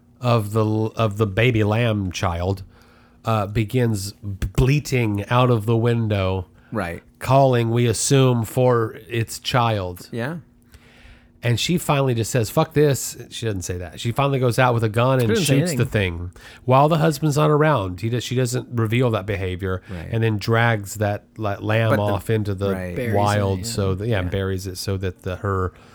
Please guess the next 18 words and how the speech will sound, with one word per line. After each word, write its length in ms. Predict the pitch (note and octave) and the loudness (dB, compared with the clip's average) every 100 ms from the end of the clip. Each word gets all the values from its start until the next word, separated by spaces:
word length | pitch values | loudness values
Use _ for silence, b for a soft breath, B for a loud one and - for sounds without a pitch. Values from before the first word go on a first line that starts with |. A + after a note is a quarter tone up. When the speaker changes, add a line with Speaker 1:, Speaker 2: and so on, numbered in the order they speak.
| B B B | B B B
Speaker 1:
that, 480 | A2 G#2+ G#2 G#2+ A2 A2 | -16 -12 -2 0 0 -2
that 220 | A2 G2+ | -2 -2
won't 200 | G#2 G2 | -4 -2
be 120 | G#2 | 0
known. 200 | D3+ C#3 B B | 2 2 B B
And 240 | D3+ D3+ C3+ | -2 0 2
why? 560 | B2 C3 C3+ D3+ A3+ - B | 4 6 6 6 4 0 B
Because 320 | D3 D#3 D3 | 0 2 4
they 160 | D#3+ E3+ | 4 4
are, 400 | D#3+ D3 C#3+ C#3 C3 | 6 6 6 2 0
among 280 | B2+ C3 | 2 4
other 200 | C3 C3+ | 4 2
types 320 | A#2+ D#3 B2+ A#2+ | 2 0 0 -2
of 260 | G#2 - - | -2 -4 0
agricultural 580 | D#3+ F3 A#2 A2 A2 G#2 | 0 0 0 0 0 -2
farmers, 480 | G#2+ G#2 A#2 A2 | 0 0 0 -2
lamb 540 | A2+ A#2 C3+ D#3 C#3+ B2 | -4 -2 2 4 2 0
farmers. 800 | - E3 D3+ G2+ - - - | 0 2 2 0 -8 -16 -16